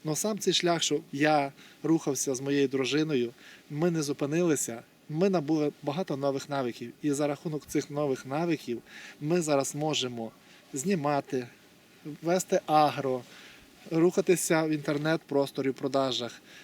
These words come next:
освоювати нові напрямки, нові ідеї, нові можливості. І зараз, якщо забрати,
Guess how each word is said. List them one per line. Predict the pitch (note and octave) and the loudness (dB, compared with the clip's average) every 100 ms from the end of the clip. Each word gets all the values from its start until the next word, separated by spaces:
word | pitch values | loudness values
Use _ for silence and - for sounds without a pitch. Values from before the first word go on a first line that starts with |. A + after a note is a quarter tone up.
| - | -6
освоювати | D3 - F3 F#3 F3+ F3 | -4 2 4 6 4 0
нові | C#3+ D#3+ E3+ | 0 2 2
напрямки, | D3 C#3+ C3+ A#2 - B2+ - | 4 2 0 -6 -6 -8 -6
нові | D3 D3+ E3 | -2 2 4
ідеї, | F#3 E3 D#3+ D3+ C3 A#2+ - - | 4 4 2 2 2 0 -6 -8
нові | E3+ D3 C#3+ D3 | -2 2 2 2
можливості. | D#3 C#3+ D#3 D3 A#2+ - - G#2 - - - - | 0 -2 2 2 0 -4 -12 -18 -20 -20 -20 2
І | E3+ | 2
зараз, | C#3+ A3+ B3+ D3+ - - - - | 6 4 4 2 0 -6 -20 -8
якщо | E3+ D#3 G3+ | -2 2 2
забрати, | F3+ E3+ F3+ E3 | 2 4 4 4